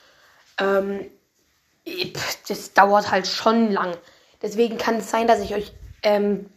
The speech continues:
die ganz normale Version hol. Und wenn ihr das unbedingt wollt, dann kann ich euch einfach euch, auch, eu-, euch auch einfach nochmal die norm-, die, die gekattete Version hochladen. Aber ja. Ja,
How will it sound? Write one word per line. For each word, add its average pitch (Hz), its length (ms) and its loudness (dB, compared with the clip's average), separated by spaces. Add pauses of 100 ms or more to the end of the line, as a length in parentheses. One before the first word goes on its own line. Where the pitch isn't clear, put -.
die 196 120 -8
ganz 208 260 0
normale 202 420 4
Version 185 600 -4 (340)
hol. 208 480 0 (380)
Und 208 120 0
wenn 214 140 6
ihr 220 80 0
das 208 160 0
unbedingt 208 380 2
wollt, 208 120 6
dann 196 140 2
kann 214 240 -4
ich 208 120 -4
euch 196 60 0
einfach 202 300 -6
euch, 190 200 -4 (300)
auch, 196 160 0 (280)
eu-, 208 160 4 (760)
euch 214 240 0
auch - 120 2
einfach 202 200 0
nochmal 196 240 -2
die 190 80 -4
norm-, 185 260 -2 (340)
die, 190 320 -2 (280)
die 190 100 -4
gekattete 185 480 -2
Version 185 360 -2
hochladen. 208 680 0
Aber 190 200 0
ja. 190 200 0 (1160)
Ja, 285 220 2